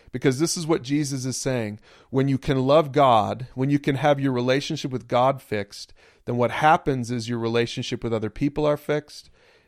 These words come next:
and your relationship with yourself is fixed, and you become a whole person, spiritually, relationally,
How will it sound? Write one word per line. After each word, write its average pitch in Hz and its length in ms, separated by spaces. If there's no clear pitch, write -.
and 117 140
your 117 100
relationship 117 600
with 107 120
yourself 123 480
is 131 160
fixed, - 480
and 113 160
you 135 80
become 135 500
a 131 200
whole 120 440
person, - 640
spiritually, 139 920
relationally, 113 760